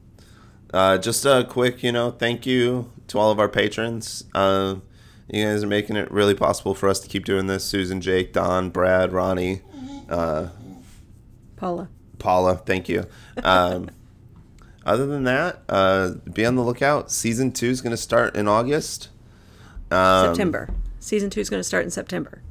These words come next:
Speaker 1: Season two is gonna start in September. And, uh,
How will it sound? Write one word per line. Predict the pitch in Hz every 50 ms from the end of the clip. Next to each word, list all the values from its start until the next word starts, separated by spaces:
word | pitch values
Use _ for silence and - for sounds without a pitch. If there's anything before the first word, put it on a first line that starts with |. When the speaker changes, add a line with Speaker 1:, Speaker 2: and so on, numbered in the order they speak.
| - - -
Speaker 1:
Season | - - 107 101 101 107
two | 107 - 117
is | 113 113
gonna | 123 127 127
start | 123 123 - 120 123 101
in | 107 117
September. | - - 92 - - - 110 123 143 151 165 175 208 - - - - - - - - - - - - -
And, | - 101 104 101 101 101 98 98 98 92 -
uh, | 98 95 95 92 90 90 87 87 85 82 -